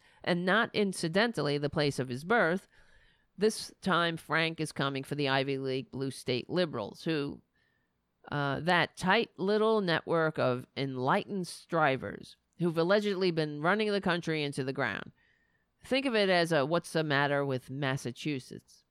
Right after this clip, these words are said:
Books, Frank's book is unabashed, an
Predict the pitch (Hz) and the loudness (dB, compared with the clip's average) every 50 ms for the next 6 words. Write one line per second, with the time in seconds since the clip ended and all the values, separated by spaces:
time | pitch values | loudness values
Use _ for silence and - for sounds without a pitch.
0 | _ _ _ _ _ _ _ _ _ _ _ _ _ _ _ _ _ _ _ _ | _ _ _ _ _ _ _ _ _ _ _ _ _ _ _ _ _ _ _ _
1 | - 185 233 269 294 - - - - - - - - - 254 277 277 - - - | -2 0 2 2 2 -2 -8 -14 -14 -14 -14 -8 -2 0 0 0 0 -4 -4 0
2 | - 175 165 - _ - _ _ _ _ - 170 165 165 160 151 151 - - - | 0 0 0 -2 _ -20 _ _ _ _ 0 0 0 0 0 -2 -6 -8 -14 -18
3 | _ _ _ _ - 190 202 202 180 156 139 139 135 139 139 - - - - - | _ _ _ _ -2 0 2 2 4 4 4 4 4 2 -2 -4 -10 -12 -14 -16
4 | - - _ _ _ _ _ 156 156 156 - | -20 -20 _ _ _ _ _ -6 -6 -6 -6